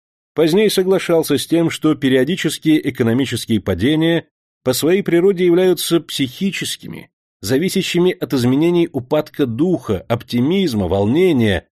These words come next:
разочарования и паники.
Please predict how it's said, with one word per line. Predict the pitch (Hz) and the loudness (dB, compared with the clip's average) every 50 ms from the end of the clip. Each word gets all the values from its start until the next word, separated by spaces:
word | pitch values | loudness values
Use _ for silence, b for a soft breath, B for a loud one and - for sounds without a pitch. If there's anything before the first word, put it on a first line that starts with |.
| _ - | _ -8
разочарования | - 117 139 127 123 131 120 - 120 113 110 107 107 104 131 151 160 160 160 160 151 147 139 - _ | -2 -2 0 2 0 0 -2 0 0 0 2 2 2 2 2 0 0 0 -2 -2 -2 -4 -6 -6 _
и | - 127 | -8 -8
паники. | 127 - - 110 107 92 80 78 - - - - - | -6 -4 -2 -2 0 0 -2 -6 -12 -16 -18 -20 -20